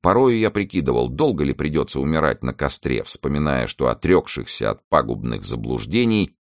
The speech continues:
милосердно удавливают гарротой перед тем, как поднести факел к вязанкам сухого хвороста, избавляющего от любой хворости.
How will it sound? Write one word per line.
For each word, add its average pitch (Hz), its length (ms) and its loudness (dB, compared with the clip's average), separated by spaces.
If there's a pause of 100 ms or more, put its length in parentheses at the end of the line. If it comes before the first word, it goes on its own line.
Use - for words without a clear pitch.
(140)
милосердно 82 800 2
удавливают 69 760 2
гарротой 71 760 2 (220)
перед 65 280 -2
тем, 85 200 2
как - 240 -2
поднести 69 500 -2
факел 78 560 2
к - 80 -18
вязанкам 62 640 -2
сухого 65 460 -2
хвороста, 64 640 0
избавляющего 57 880 0
от - 140 -6
любой 58 340 -2
хворости. - 720 -4